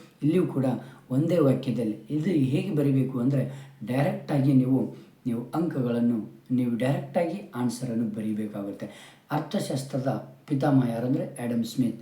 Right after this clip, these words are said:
ಇಷ್ಟೇ, ಆ್ಯಡಮ್ ಸ್ಮಿತ್ ಮಾತ್ರ ಬರೆದ್ಬಿಡ್ಬೇಕು. ನಿಮಗೆ ಡೈರೆಕ್ಟಾಗಿ ಟೈಮು ಉಳಿತಾಯ ಆಗುತ್ತೆ, ಮತ್ತು ನಿಮ್ಮದು ಆನ್ಸರ್ ಕೂಡ ಸರಿ ಇರುತ್ತೆ, ಅಂಕಗಳನ್ನು ಕೊಡ್ತಾರೆ. ನೆಕ್ಸ್ಟ್ ರೋಮನ್ ಫಿಫ್ತಲ್ಲಿ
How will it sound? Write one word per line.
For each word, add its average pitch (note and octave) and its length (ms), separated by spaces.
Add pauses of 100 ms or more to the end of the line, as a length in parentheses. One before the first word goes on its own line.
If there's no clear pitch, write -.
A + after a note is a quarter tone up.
ಇಷ್ಟೇ, D#3 360
ಆ್ಯಡಮ್ A#2+ 320
ಸ್ಮಿತ್ - 480
ಮಾತ್ರ F#3 340
ಬರೆದ್ಬಿಡ್ಬೇಕು. G#2+ 800 (300)
ನಿಮಗೆ D#3 240
ಡೈರೆಕ್ಟಾಗಿ A2+ 640 (400)
ಟೈಮು D3+ 320
ಉಳಿತಾಯ A#2 400
ಆಗುತ್ತೆ, A2 520 (120)
ಮತ್ತು C3 280
ನಿಮ್ಮದು A2+ 540
ಆನ್ಸರ್ B2+ 420
ಕೂಡ A#2+ 140 (680)
ಸರಿ C#3 180
ಇರುತ್ತೆ, A#2 560
ಅಂಕಗಳನ್ನು A2+ 560 (640)
ಕೊಡ್ತಾರೆ. - 600 (300)
ನೆಕ್ಸ್ಟ್ F3+ 360 (160)
ರೋಮನ್ C#3+ 420
ಫಿಫ್ತಲ್ಲಿ C3+ 640